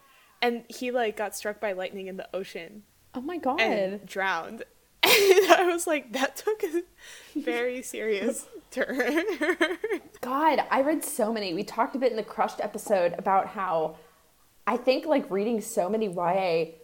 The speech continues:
Speaker 2: romance books as a kid, like, kinda influenced how I see, like, myself in the world, like, now.
Speaker 1: Mm.
Speaker 2: You know what I mean?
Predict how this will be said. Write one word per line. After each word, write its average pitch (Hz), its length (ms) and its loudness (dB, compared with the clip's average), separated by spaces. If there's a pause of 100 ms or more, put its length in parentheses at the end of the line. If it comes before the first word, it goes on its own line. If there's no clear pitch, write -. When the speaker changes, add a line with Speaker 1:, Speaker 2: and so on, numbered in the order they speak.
(140)
Speaker 2:
romance 185 460 -2
books - 520 2
as 208 120 -4
a 208 60 0
kid, 208 420 2
like, 175 160 0
kinda 226 180 2 (160)
influenced 196 840 -2 (560)
how 226 180 12
I 226 100 10
see, 226 280 0
like, 214 160 2
myself 208 580 2
in 220 80 -2
the 196 100 6
world, 185 480 4
like, 156 300 0 (100)
now. 190 500 -2
Speaker 1:
Mm. 208 200 -4
Speaker 2:
You 240 80 2
know 226 80 0
what 247 80 -2
I 262 140 0
mean? 196 400 -4